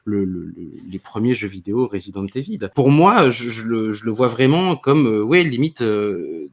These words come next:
et c'est, pour moi, c'est Tsukamoto qui a voulu tuer Tetsuo. C'est-à-dire que là, il y a mis un espèce de terme aussi, d'une manière, bah, à la fin aussi. Enfin, il, il est dedans, quoi. <laughs> À un moment donné, il se fait tuer par sa créature, d'une certaine manière. Et, euh...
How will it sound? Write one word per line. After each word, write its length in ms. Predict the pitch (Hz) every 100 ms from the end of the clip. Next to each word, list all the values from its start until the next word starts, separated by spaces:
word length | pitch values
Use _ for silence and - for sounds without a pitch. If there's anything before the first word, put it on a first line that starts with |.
| -
et 60 | 131
c'est, 160 | - -
pour 100 | 131
moi, 80 |
c'est 160 | - 131
Tsukamoto 600 | - 156 147 135 135 196
qui 120 | -
a 60 | 123
voulu 340 | 110 117 120 -
tuer 320 | - 147 160
Tetsuo. 520 | 156 - - 120 117 _ _ _ _ _ _
C'est-à-dire 260 | 120 120 -
que 60 |
là, 140 | 127 170
il 180 | 151
y 120 | 120 117
a 20 |
mis 160 | 127
un 140 | 131 120
espèce 340 | 113 135 117
de 120 | 113
terme 440 | 113 - 170 185 127
aussi, 340 | 113 - 165
d'une 200 | 131 117
manière, 400 | 110 110 147 120
bah, 140 | 101 95
à 60 |
la 120 | 95
fin 240 | 92 156 143
aussi. 360 | 113 180 151 95
Enfin, 160 | 104
il, 120 | 98 95
il 180 | 104 113
est 60 |
dedans, 260 | 120 143 196
quoi. 300 | 190 110 117 -
<laughs> 80 | - 190
À 120 | 180
un 20 |
moment 200 | 170 151
donné, 460 | 151 165 190 202 196 233 214 156
il 80 | 143
se 140 | 143
fait 180 | 131 139
tuer 240 | - 175
par 140 | 160 135
sa 140 | 139
créature, 520 | - 143 160 - 214
d'une 120 | 165 135
certaine 300 | 135 135 123
manière. 420 | 135 139 175 170
Et, 140 | 127 113
euh... 160 | 110